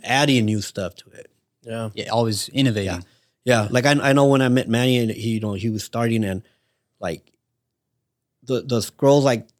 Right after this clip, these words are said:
Speaker 1: like, no, actually nobody was really doing pinstripe other than Cordero at the time. And there was very few cars with pinstripes at that time.
Speaker 2: Yeah.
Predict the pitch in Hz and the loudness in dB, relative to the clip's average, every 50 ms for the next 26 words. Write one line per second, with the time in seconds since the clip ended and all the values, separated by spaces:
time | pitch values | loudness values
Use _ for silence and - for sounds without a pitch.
0 | _ _ - 123 120 123 143 180 196 220 - 131 135 185 - - 302 262 233 247 | _ _ -6 -4 0 2 2 2 2 0 -2 -2 -2 -2 0 0 2 4 4 2
1 | 240 233 240 233 220 202 165 165 196 196 190 185 160 170 156 123 - 175 202 190 | 4 4 4 4 4 4 4 6 6 6 6 6 6 4 4 4 4 2 2 2
2 | - - 156 147 147 139 - 139 135 139 135 127 123 120 113 - 120 104 104 123 | 2 2 2 2 2 0 0 0 0 2 2 2 0 -2 -2 -4 -6 -4 -2 0
3 | 151 180 165 135 131 131 113 - 120 107 - 120 113 113 113 110 131 120 117 127 | 2 4 4 4 2 0 0 -4 -6 -6 -4 -2 -2 -2 -2 -2 -2 2 4 4
4 | 127 123 107 101 95 95 131 143 151 151 139 - 147 135 123 - - 123 120 120 | 4 4 0 -2 -2 0 2 2 2 2 0 0 -2 -4 -2 -2 -4 -2 -2 -2
5 | 110 104 - - _ - 120 117 - - 95 90 92 - - - - - - _ | -4 -6 -10 -10 _ -8 -6 -6 -8 -10 -12 -12 -12 -14 -18 -18 -18 -20 -20 _
6 | - 87 - - - 110 _ _ _ _ _ _ _ _ _ _ _ _ _ 143 | -18 -18 -18 -18 -20 -20 _ _ _ _ _ _ _ _ _ _ _ _ _ -2
7 | 135 131 127 123 117 104 | 0 2 2 2 0 -2